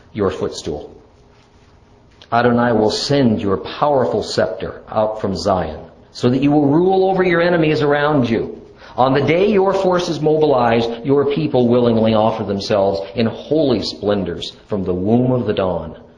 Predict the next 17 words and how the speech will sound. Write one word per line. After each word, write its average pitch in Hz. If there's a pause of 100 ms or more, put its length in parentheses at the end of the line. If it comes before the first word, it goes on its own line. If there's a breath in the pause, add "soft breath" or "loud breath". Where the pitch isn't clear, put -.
(500 soft breath)
The 90
dew 110
of 104
your 92
youth 98 (460)
is 87
yours. 85 (960 loud breath)
Adonai 135 (140)
has 98 (140)
sworn 104
it, - (1040)
and 107
he 104
will 92
never 107
retract 120
it. -